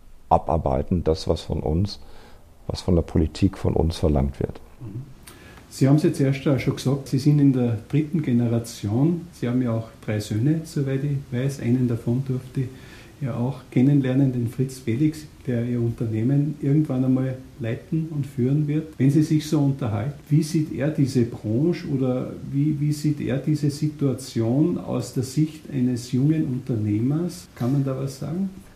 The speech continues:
Speaker 1: Ja, aber vielleicht vorab, ich habe drei Söhne und wir wissen noch nicht genau, wer alles von den dreien ins Unternehmen einsteigen wird. Also der
Speaker 2: <laughs>
Speaker 1: Felix,
Speaker 2: Dann lassen wir das offen.
Speaker 1: Felix ist der Älteste, der mit hohem Engagement und mit sehr, sehr viel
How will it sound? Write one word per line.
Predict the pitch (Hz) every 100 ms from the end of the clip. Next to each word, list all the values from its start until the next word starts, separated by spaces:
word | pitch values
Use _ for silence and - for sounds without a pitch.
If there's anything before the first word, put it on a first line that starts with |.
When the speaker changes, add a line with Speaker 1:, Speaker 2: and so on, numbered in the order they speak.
| - - - - 87
Speaker 1:
Ja, | 90 -
aber | 95 90
vielleicht | 87 95 95
vorab, | - 104 90 -
ich | -
habe | 90 -
drei | - 95
Söhne | 92 107 110 110
und | 92
wir | 92
wissen | 101 104 92
noch | 90
nicht | 90 - -
genau, | 85 85 85 82
wer | 82 90 80 -
alles | 101 107 -
von | - 78
den | 80
dreien | 78 78 82 85
ins | 85 82
Unternehmen | 87 82 80 87 -
einsteigen | 95 95 101 104 101
wird. | 104 123 -
Also | 90 90
der | 95 95
Speaker 2:
<laughs> |
Speaker 1:
Felix, | - 110 110 151
Speaker 2:
Dann |
lassen | 170 196
wir | 175
das | 151 151
offen. | - - -
Speaker 1:
Felix | - 131 131 127 -
ist | - 107 -
der | 107
Älteste, | 113 127 123 - 127 104
der | 110 107
mit | 104 104 101
hohem | 113 120 120
Engagement | 101 110 104 104 101 104 110
und | 98
mit | 98 85
sehr, | 104
sehr | 101 98
viel | 110 95